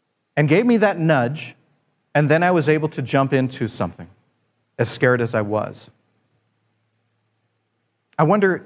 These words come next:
if that's what Jesus did with those disciples. I don't see it so much as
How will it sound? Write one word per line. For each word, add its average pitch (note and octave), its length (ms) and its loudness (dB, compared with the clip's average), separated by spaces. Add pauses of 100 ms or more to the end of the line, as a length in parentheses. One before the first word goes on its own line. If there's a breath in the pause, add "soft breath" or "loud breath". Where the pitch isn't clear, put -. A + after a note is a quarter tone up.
(140)
if D3 160 -2
that's C#3 240 0
what D#3 240 -4
Jesus A#2+ 380 -4
did A2 220 -2
with A2+ 140 -4
those G2 220 -4
disciples. - 640 -12 (680)
I E3+ 60 4
don't G#3+ 160 0
see G#3+ 220 0
it G#3 100 2
so F#3+ 180 0
much F3+ 240 2
as C#3+ 220 0